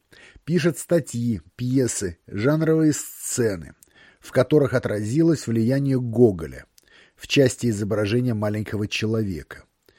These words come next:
и предвосхищалась психологическая манера Достоевского. Тысяча восемьсот пятьдесят второй год.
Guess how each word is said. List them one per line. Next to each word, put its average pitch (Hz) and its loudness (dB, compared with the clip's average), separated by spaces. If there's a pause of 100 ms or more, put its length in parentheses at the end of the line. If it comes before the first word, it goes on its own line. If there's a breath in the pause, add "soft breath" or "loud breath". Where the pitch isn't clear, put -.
(300 soft breath)
и 156 0
предвосхищалась 139 2
психологическая 117 -4
манера 104 -6 (260)
Достоевского. 92 -6 (1400 loud breath)
Тысяча 170 2
восемьсот 139 0
пятьдесят 127 -2
второй 131 0
год. 82 -14